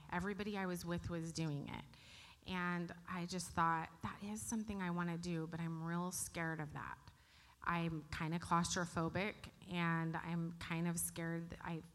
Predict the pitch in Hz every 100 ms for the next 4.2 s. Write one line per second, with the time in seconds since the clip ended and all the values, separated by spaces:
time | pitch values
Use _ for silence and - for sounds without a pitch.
0 | - - - 170 170 160 165 156 156 160
1 | 156 165 170 170 165 165 165 170 170 160
2 | - 160 - 196 240 240 - - - -
3 | - - - - - 208 220 247 - 190
4 | 190